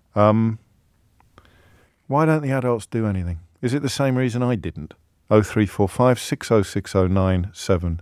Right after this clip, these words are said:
three is the number you need. Why don't the adults do anything?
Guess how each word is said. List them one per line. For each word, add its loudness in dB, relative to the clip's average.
three -6
is 2
the 2
number 6
you 2
need. 0
Why 0
don't 2
the -6
adults -4
do -4
anything? -6